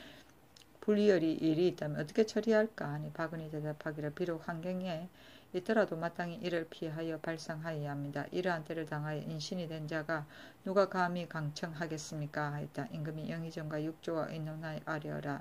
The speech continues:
나는 또한 한마디 하고자 한다 하니 유정현이 아뢰기를 신이 전날 환도하자고 강청한 것은 상황의 병 때문이었습니다. 구사가 된 자가 아들이 되었으면 마땅히 친히 약을 드리고 병을 물어야 합니다.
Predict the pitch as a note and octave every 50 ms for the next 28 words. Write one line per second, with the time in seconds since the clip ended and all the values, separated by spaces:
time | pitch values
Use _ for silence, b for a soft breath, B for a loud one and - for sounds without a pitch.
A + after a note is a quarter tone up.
0 | D#3 D#3 D#3+ D#3+ D#3 D#3 D#3 - D#3+ E3 D#3+ D3+ D#3 F3 - B B B B B
1 | B B - D#3+ D3+ D3+ D3+ D#3+ D#3+ D#3 - D#3 C#3+ D#3+ D#3 D#3 E3 D#3+ - D#3+
2 | D3+ D3 D3+ D3+ D#3 D3+ D3 D3+ D3+ D3+ - - E3+ D#3+ - D#3+ D#3 D#3 D#3+ D#3+
3 | D#3 - - D#3+ D#3 D#3 D3 - C#3+ D3+ D3 D#3 F3 - - - G3+ F#3 E3+ D3+
4 | - F3+ E3+ E3 E3 E3 D#3+ D#3+ E3+ D#3+ - E3 D#3 D3+ D#3 E3+ E3 E3 E3 D#3+
5 | - D#3+ - F3 D#3+ D#3 B B B B B B - - D#3+ D3+ D3 - E3 D#3+
6 | D#3+ D#3+ D#3 D#3 D#3+ D3+ - - D#3+ D3+ D3+ D3+ - E3 D#3 D#3+ E3 E3 E3 E3
7 | E3 D#3+ D#3+ - D#3 D3+ D3 - E3 E3 D#3+ E3 D#3+ D#3 D3 D3 - - - D3+
8 | D3 C#3+ D3 C#3+ D3 B B B B B B - - D#3+ - F3 E3 D#3 D#3+ D#3+
9 | - E3 D#3+ D3 D#3+ D3+ D#3 D3+ - - F3 E3 E3+ E3 D#3+ D#3 D3+ D3+ - E3
10 | D#3+ D#3 D3+ - - D#3+ D#3 D3 D3+ D#3+ E3 - - E3+ E3 D#3+ D#3 E3 E3+ -
11 | - - F#3 F3 D#3+ D#3 D#3 D#3+ D#3+ E3 E3 D#3+ E3+ D#3+ D#3+ D#3 D#3 D#3 - D#3+
12 | D3+ D3+ D#3+ E3 D#3 D#3+ E3+ F3 D#3+ D#3 D3+ D3 D3 D3 D3 D3+ D3+ C#3+ D3